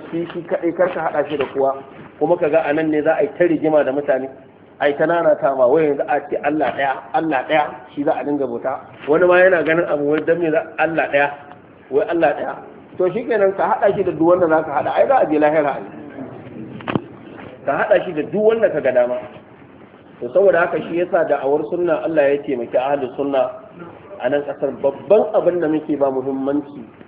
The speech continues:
ajanda ta farko ita ce tauhidi. Dan idan aƙidar mutane ta lalace, suka mutu, alaƙar su da Allah ta lalace, to wallahi an yi hasara. Allah madaukakin sarki ya tsare mu. Magana ta ƙarshe,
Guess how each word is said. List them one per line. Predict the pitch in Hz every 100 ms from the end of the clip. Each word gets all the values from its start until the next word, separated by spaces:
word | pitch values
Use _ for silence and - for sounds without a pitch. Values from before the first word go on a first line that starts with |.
| -
ajanda | 127 - 160 165 160 -
ta | 131
farko | 139 143 156
ita | 151 160
ce | 156 131
tauhidi. | 113 104 113 104 - - - - - - - - -
Dan | 143 180
idan | 170 165 180
aƙidar | 156 - 180 170 175
mutane | 156 156 151 139 143
ta | 147
lalace, | 147 147 131 123 131 117
suka | - 151
mutu, | 147 156 131 117 -
alaƙar | 127 131 151 147 127
su | 135
da | 123
Allah | 135 143 123
ta | 123
lalace, | 123 135 127 - 135
to |
wallahi | 117 127 143 127
an | 127
yi | 131
hasara. | 107 113 107 101 - - - - - - - - -
Allah | 165 151
madaukakin | 120 151 135 120 147
sarki | 151 143 147
ya | 135
tsare | 123 123 104
mu. | 90 - - - 104 107 - - - -
Magana | 123 156 180 170
ta |
ƙarshe, | 170 160 - 165 160 160